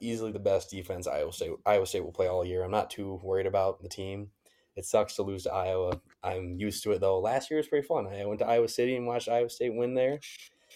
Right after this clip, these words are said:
Had to watch them lose again this year. It's all right. I'm used to it, and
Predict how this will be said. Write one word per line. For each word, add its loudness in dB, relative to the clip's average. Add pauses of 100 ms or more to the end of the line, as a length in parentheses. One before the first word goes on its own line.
(300)
Had -2
to 2
watch 4
them -4
lose -2
again 2
this 0
year. 0
It's -2
all 6
right. 6 (120)
I'm -8 (100)
used -8
to 2
it, 4 (160)
and -2